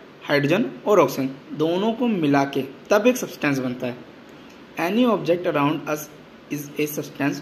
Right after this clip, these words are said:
or made up of substances। तो हमारे आसपास जो भी चीज़ पाई जाती है, वो सारी substance है। अगला mixture। Mixture क्या होता है?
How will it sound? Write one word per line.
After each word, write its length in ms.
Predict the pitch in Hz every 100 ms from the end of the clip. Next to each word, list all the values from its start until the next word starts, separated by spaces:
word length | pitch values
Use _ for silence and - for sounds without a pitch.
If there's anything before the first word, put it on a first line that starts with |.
| -
or 60 | 180
made 440 | 151 147 - -
up 120 | 143
of 80 | 165
substances। 520 | - 165 - 135 123 - - - - -
तो 60 | 185
हमारे 500 | 170 160 175 196 - - - -
आसपास 500 | 151 160 - 165 165
जो 280 | 165 165 185
भी 120 | 208
चीज़ 240 | - 190
पाई 220 | - 156 143
जाती 320 | 139 135 127
है, 160 | 123 127 - - -
वो 80 | 170
सारी 380 | 175 165 233 - - -
substance 480 | 143 - 131 113 123
है। 80 | 139 - - - - - - - - - - -
अगला 300 | 156 214 - - - - - -
mixture। 380 | 151 139 - 123 - - - - - 147
Mixture 300 | 156 220 208
क्या 100 | 202
होता 160 | 196
है? 140 | 247